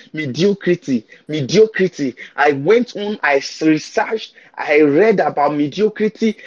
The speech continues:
and by the time I get the full understanding and meaning of mediocrity,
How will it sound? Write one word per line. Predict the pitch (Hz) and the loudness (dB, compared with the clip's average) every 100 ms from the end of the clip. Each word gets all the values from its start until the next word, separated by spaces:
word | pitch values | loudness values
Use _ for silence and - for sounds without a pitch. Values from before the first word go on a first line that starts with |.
| - | -8
and | 143 156 | -8 -6
by | 156 | -4
the | 160 | -4
time | 156 240 247 | 0 2 4
I | 175 | 2
get | 156 127 226 233 | 0 4 4 4
the | 156 151 | -2 -4
full | - - 233 214 | -4 -4 -2 0
understanding | 151 151 156 156 208 208 202 202 | -4 0 0 0 -8 -2 -2 -2
and | 156 147 | -4 -4
meaning | 170 196 202 | -4 -2 -2
of | 165 139 | -2 -2
mediocrity, | 135 131 156 170 - 151 - 120 | -6 -4 -2 -2 -4 -8 -4 -6